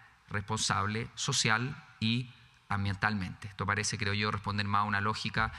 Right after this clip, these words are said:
un poquito añeja de quién es el dueño del recurso, ¿no es cierto? Si es el Estado el que tiene que manejar todos los recursos o es, eh, el sector, eh, privado.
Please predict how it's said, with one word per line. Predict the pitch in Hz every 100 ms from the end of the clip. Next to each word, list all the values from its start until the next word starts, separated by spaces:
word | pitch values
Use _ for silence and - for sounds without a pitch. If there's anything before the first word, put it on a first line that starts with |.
| - -
un | 95
poquito | 101 101
añeja | 101 117 123 135 117
de | 110 104
quién | 113 110
es |
el | 104
dueño | 107 107 104
del |
recurso, | 92 98 98 -
¿no | 92
es |
cierto? | - 95 -
Si | -
es | 90
el | 85
Estado | - 104 117
el | 127
que | 123
tiene | 117 120
que | 113 117 117 - - -
manejar | 107 107 113 -
todos | 110
los | 110
recursos | 113 131 170 - 202 180 -
o | 104
es, | 104 101 - - -
eh, | 95 92 90
el | 92
sector, | - 90 - 98 98 101 - - - _
eh, | - 107 92 - -
privado. | 107 - - -